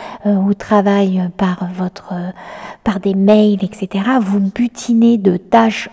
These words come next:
en tâche et le soir, vous constatez avec dépit que vous avez fini que très peu de tâches, voire aucune, et chaque jour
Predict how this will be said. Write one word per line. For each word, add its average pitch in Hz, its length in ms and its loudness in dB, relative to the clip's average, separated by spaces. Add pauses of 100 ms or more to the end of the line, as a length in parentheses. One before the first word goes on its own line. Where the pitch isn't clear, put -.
en 208 160 2
tâche 220 440 -2 (300)
et 220 140 6
le 226 100 6
soir, 269 320 0
vous 208 80 0
constatez 214 540 -4
avec 185 400 -6
dépit 226 480 -4 (400)
que 254 100 2
vous 226 220 2
avez 233 180 2
fini 247 320 -4
que 240 140 -2
très - 380 -8
peu - 220 -4
de 247 140 2
tâches, 247 400 -2 (260)
voire 240 360 4 (100)
aucune, 277 480 0 (420)
et 247 280 4
chaque - 380 2
jour 294 420 0